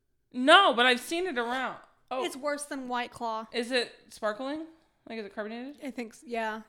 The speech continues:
Speaker 1: Ew, what the f-, mom water? Why is it called mom water?
Speaker 2: I don't know. We thought it'd be funny to get it. And we were like, 'cause everyone on TikTok was like, "It's so good. It's
Speaker 1: Yeah.
Speaker 2: the best seltzer you'll have."
Speaker 1: No.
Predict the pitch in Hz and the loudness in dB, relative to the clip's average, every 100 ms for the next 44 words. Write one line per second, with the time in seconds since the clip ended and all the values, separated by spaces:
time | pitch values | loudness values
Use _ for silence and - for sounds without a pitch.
0 | _ _ _ _ - 285 311 220 - - | _ _ _ _ -12 -6 -6 -6 -10 -10
1 | 262 - 359 - - 214 202 196 190 190 | -8 -8 -10 -10 -4 0 2 2 -2 -6
2 | 190 196 214 262 415 415 381 - 294 240 | -8 -6 0 4 4 4 0 -2 -2 -2
3 | 180 156 165 370 262 - - - 254 233 | -2 0 2 2 0 -4 -8 -2 -2 -2
4 | 202 214 214 _ _ _ - 277 294 330 | -8 -14 -16 _ _ _ -8 -4 0 2
5 | 302 262 269 - 262 254 240 226 233 233 | 2 0 -4 -2 -2 -2 -6 -6 -6 -8
6 | - _ _ 277 269 285 254 277 285 330 | -14 _ _ -10 -6 -6 -8 -6 -2 -2
7 | 349 349 330 320 320 320 330 339 370 466 | 0 -4 -4 -6 -8 -6 -6 -4 -6 -6
8 | 571 571 - 622 605 - 523 508 554 523 | -6 -8 -4 -4 -4 -8 -8 -6 -2 -2
9 | 415 202 190 - 359 370 370 - 392 381 | 0 0 0 2 2 2 0 0 0 0
10 | - 381 359 359 339 349 349 311 _ _ | -2 -4 -2 -2 0 2 2 0 _ _
11 | _ _ _ _ _ 214 165 | _ _ _ _ _ -12 -12